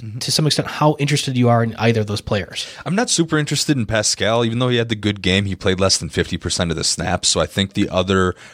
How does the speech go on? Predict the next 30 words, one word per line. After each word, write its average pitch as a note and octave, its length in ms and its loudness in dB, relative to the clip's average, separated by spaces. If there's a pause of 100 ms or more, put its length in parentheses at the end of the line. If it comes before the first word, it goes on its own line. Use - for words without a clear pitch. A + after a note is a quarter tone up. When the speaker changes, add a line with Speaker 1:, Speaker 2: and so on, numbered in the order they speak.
Speaker 1:
uh, E2+ 180 2
you F2+ 80 -4
know, F2+ 120 -2
the F2 120 -2
other F#2+ 140 2
receivers, F#2 560 0
although E2+ 400 0
not F#2 240 -2
a F#2+ 60 -2
ton C3+ 260 0
to B2+ 60 0
get G#2+ 120 2
excited F2+ 380 0
about, F2 200 2
the F2+ 80 0
other F#2 180 0
Indy F#2 240 -2
receivers F2 560 -4 (260)
might G2 240 0
be G2+ 140 0
better E2+ 360 2
off F2 240 0
if F2+ 140 -2
you're E2+ 100 0
looking E2+ 280 0
to D#2+ 40 -2
strike - 300 0
lightning F2+ 340 0
on E2+ 120 0
a, D2+ 60 -6